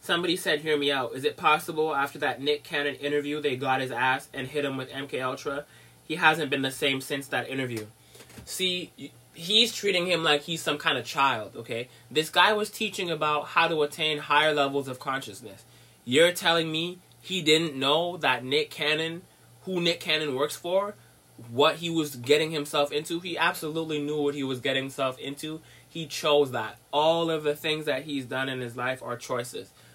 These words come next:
Not all of them are good, obviously, because look what he's saying. This is not really a, you know what I mean? But for you to think that he's just, like, a victim is like, dude, what kind of crack do you guys be smoking?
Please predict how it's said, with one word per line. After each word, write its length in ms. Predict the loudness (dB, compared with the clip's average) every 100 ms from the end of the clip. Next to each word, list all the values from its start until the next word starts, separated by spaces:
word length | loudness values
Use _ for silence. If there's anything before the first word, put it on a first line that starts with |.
| -20 -6
Not 240 | 4 6
all 160 | 6 4
of 100 | 4
them 160 | 2 4
are 140 | 2
good, 320 | 2 2 2 -2
obviously, 720 | -2 0 -2 -4 -4 -4 -4
because 320 | -6 -8 -6
look 160 | -4 -2
what 120 | -2
he's 120 | -2
saying. 340 | -2 -2 -4
This 120 | -6 -8
is 80 |
not 240 | -4 -4 -4
really 300 | -6 -2 -2
a, 80 | -4 -4
you 100 | 0
know 80 |
what 120 | 2 0
I 100 | -2
mean? 220 | -4 -8 -14 -20 -20 -20
But 520 | -2 0 2 0 -2 -6 -20 _ _ -14
for 200 | 4 6
you 180 | 6
to 80 | 2
think 260 | 0 -4 -2
that 140 | -4
he's 180 | -2 -4
just, 220 | -4 -6
like, 180 | -8 -6
a 160 | -6 -8
victim 640 | -4 -4 -4 -4 -4 -4
is 160 | -4
like, 260 | -2 -2 -2
dude, 320 | -4 -2 -4 -8 -20 _ -20 -20 -20 0
what 180 | 0
kind 160 | 2 2
of 120 | 0
crack 340 | 2 2 2 -4
do 60 |
you 160 | -6 0
guys 240 | 2 0
be 140 | -4 -8
smoking? 560 | -2 -2 -2 -6 -14